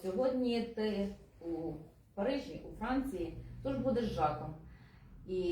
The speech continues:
Яків Гніздовський так і був Жаком не тільки у себе, е, у Франції, де він проживав,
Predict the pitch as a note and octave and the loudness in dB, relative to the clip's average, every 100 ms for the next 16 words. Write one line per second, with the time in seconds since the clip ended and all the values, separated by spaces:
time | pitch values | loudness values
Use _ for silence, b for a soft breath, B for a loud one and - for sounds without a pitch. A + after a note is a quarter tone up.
0 | E3+ F3 B3 - A3+ G3 F#3+ A3 B3+ B3+ | 2 4 4 4 2 4 4 6 6 4
1 | - G#3 - G3+ G3+ - G3 F#3 A3+ A3 | 2 -4 2 4 4 0 -4 -2 0 0
2 | F#3 F#3+ G3 - E3+ - A#3+ A#3+ G3 - | 2 4 4 2 -6 -6 -6 0 2 2
3 | - D#3 D3 D3 - E3+ D3+ D3 D3 - | 0 -2 -2 -4 -6 -4 -2 -2 -6 -12
4 | - C#3+ C#3 C3+ C3 - G3 D#3 C#3 C#3 | -14 -6 -2 -2 -4 -6 -2 0 0 -2
5 | - C3+ C3+ - C#4 A3 - - - | 0 2 2 2 2 2 2 -2 -6